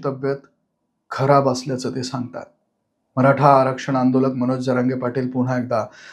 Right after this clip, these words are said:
अंतरवाली सराटी येथे उपोषणाला बसलेले आहेत. आज त्यांच्या उपोषणाचा दुसरा दिवस आहे.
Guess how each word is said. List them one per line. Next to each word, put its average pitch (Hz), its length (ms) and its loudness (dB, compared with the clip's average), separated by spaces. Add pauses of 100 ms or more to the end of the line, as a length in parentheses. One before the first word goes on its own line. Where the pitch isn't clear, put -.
(100)
अंतरवाली 156 500 8
सराटी 143 380 0
येथे 131 200 -2
उपोषणाला 127 560 -4
बसलेले 107 420 -12
आहेत. - 100 -10 (580)
आज 185 260 4
त्यांच्या 156 260 6
उपोषणाचा 151 580 2
दुसरा 135 320 -4
दिवस 147 360 -8
आहे. - 100 -18